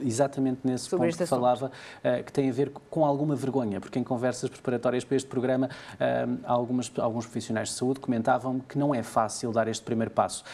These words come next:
Speaker 1: Eh, às vezes atrás de uma linha telefónica se calhar é mais fácil, mas presencialmente é preciso alguma empatia até com o próprio técnico. Eh, a Guida da Ponte tem noção de que por vezes os profissionais de saúde têm dificuldade em assumir que estão no limite ou atingiram o limite?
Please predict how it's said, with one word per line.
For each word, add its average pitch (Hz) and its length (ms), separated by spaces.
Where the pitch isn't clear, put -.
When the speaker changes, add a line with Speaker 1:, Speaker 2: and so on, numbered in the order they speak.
Speaker 1:
Eh, 110 240
às - 160
vezes 113 300
atrás 117 320
de 117 60
uma 113 120
linha 117 240
telefónica 110 580
se - 120
calhar 104 240
é 101 60
mais 113 200
fácil, 143 560
mas 139 140
presencialmente 135 1080
é 156 100
preciso 117 340
alguma 110 260
empatia 123 600
até 113 180
com 110 160
o 101 60
próprio 107 380
técnico. 101 520
Eh, 110 360
a - 20
Guida 127 200
da 123 80
Ponte 131 240
tem 131 120
noção 123 400
de - 120
que 123 440
por 123 140
vezes 123 420
os 117 120
profissionais 120 520
de - 60
saúde 120 420
têm 117 160
dificuldade 110 720
em 107 280
assumir 123 720
que - 160
estão 117 320
no 113 260
limite 135 460
ou 110 140
atingiram 123 500
o 101 60
limite? 95 400